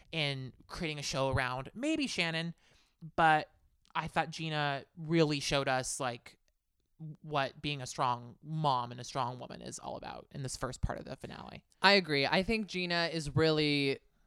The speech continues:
Speaker 2: really proving herself as a housewife. I didn't give her the credit before. I was like, "Why is this woman on Housewives?" And I really feel like she's come into her own.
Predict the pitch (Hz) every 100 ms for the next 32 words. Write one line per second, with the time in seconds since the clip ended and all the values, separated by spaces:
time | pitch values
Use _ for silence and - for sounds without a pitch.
0 | - 180 196 196 175 156 156 170 147 151
1 | 147 143 - 147 143 151 156 147 165 165
2 | 156 143 135 147 131 131 - 135 131 131
3 | 135 143 139 135 135 135 147 135 120 120
4 | 143 143 147 131 123 - 131 135 147 143
5 | - 139 135 143 - 143 131 139 123 135
6 | 131 131 143